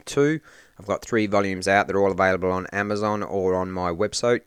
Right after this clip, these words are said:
website, chris king soccer coach dot com. And I've also got a coaching video course on udemy dot com, which is U D E M Y dot com, and that's for beginner coaches. It just takes you through the basics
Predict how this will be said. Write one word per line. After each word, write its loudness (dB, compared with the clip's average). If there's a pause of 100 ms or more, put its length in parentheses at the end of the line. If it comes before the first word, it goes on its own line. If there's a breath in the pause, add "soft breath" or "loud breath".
(140)
website, -2
chris -10
king -12
soccer -6
coach -4
dot -2 (220)
com. -2 (580 soft breath)
And -2
I've -4
also -2
got -2
a -2
coaching -8
video -2
course -4 (120)
on -8
udemy -8
dot -12
com, -10
which -18
is -12
U -6
D -10
E -8
M -14
Y -8 (460 loud breath)
dot -8
com, -8
and -10
that's -4
for -4
beginner -10
coaches. -10
It -18
just -8
takes -6
you -8
through -8
the -10
basics -6